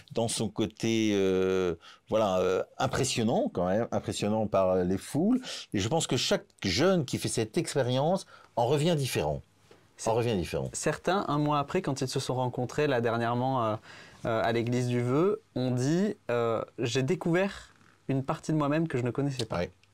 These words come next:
Speaker 1: Et alors, je, vous voyez, c'est, c'est cette expérience. Alors, euh... Les, les, les, les différents papes qu'on fait,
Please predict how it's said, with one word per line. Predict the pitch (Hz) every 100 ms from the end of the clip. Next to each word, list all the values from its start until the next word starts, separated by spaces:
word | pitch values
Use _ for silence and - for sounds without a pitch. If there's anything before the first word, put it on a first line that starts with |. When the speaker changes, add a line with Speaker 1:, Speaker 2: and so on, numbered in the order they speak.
| _ - - - - -
Speaker 1:
Et | 113
alors, | 113 123
je, | 127 104
vous |
voyez, | 110 135 202
c'est, | - 139
c'est | 120 123
cette | - 127 202
expérience. | - 156 131
Alors, | 120 113 - - - -
euh... | 104 104 95 90 87 82 - - - -
Les, | 117 110
les, | 113
les, | 113 107 101
les | 101 98
différents | 101 - 107 104 92 -
papes | 104 104 98
qu'on | 92
fait, | 87 90